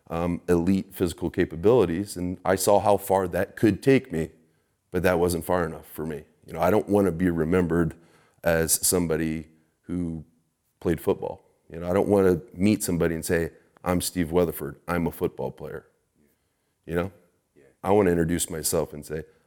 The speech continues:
Speaker 1: "Hi, my name's Steve Weatherford, and I'm gonna dent the universe," or, "I dented the universe."
Speaker 2: <laughs>
Speaker 1: You know, I wanna have such an impact that when people, people hear my name, they don't even remember that I played professional sports.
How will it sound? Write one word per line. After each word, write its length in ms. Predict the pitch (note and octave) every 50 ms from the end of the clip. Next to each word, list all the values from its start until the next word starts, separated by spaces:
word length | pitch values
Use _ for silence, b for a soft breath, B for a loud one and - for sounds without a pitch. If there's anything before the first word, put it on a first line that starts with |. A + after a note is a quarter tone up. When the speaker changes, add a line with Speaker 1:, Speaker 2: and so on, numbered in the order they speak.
| b b
Speaker 1:
"Hi, 220 | G#2 G#2 F2+ D#2 D2+
my 160 | D#2 F2 F2
name's 220 | F2 E2 D#2+ D#2+ -
Steve 240 | - - F2 D#2 D2+
Weatherford, 500 | F2 E2 D#2+ D2+ - - C#2+ D2 C#2+ - _ _ _ -
and 100 | - - -
I'm 180 | F2+ F#2+ F#2+ F2+
gonna 260 | D#2+ F#2 F2 F2 F2
dent 300 | D#2+ D#2 F2 F2 D#2+ -
the 100 | - E2+
universe," 540 | E2+ E2+ E2 C2+ C2+ A1+ C#2+ D#2+ D2 - - -
or, 200 | F#2 F#2+ - -
"I 160 | C3 C#3+ C#3+
dented 540 | C3 F#2+ E2+ A#2+ B2 B2 G2+ - F2+ D2 -
the 80 | - D2+
universe." 560 | C#2+ C#2 D#2 E2 D#2 D2 D2+ D2+ C#2+ - G#2
Speaker 2:
<laughs> 60 | G#2+ B B B B B B B B
Speaker 1:
You 160 | _ - G2+ G2
know, 140 | F#2+ G#2+ A2+ -
I 100 | A2 A#2+
wanna 240 | B2+ C#3+ C#3 A#2+
have 180 | G#2 A2 G2+ E2+
such 540 | - - - - - - A#2 A2 G#2+ - -
an 100 | F2+ F2+
impact 540 | F#2 G2+ G2 F#2+ G2 F2 E2+ F2 E2+ - -
that 80 | D2
when 180 | D#2+ E2+ E2 -
people, 640 | - - A2+ G#2+ - - F2 F2+ F2+ E2+ - b b b b b b b b b b b _ _ _ _
people 280 | - B2+ A2+ - F#2+
hear 240 | F2 F2 A2 G#2+ F#2+
my 180 | F#2 F2+ E2+ D#2+
name, 460 | D#2+ E2+ F2 F#2+ G2+ A2 A2 A2 G#2+ _ _
they 300 | - E2+ D#2 F2+ G2 A2
don't 380 | G#2 F2+ - - G2+ G#2+ A2 A2+
even 200 | G#2 G2 G2+ F#2+
remember 440 | F#2 F#2 F#2+ F#2+ F#2+ F2+ E2 D#2
that 120 | D#2 E2+ D#2+
I 100 | D#2 D2+
played 380 | - - F2+ E2 D#2+ D#2+ D2+ - _ _ _ -
professional 480 | - E2 - D#2 D2 C#2+ - - C2
sports. 480 | C#2 - - - F2 E2 D2+ C2+ -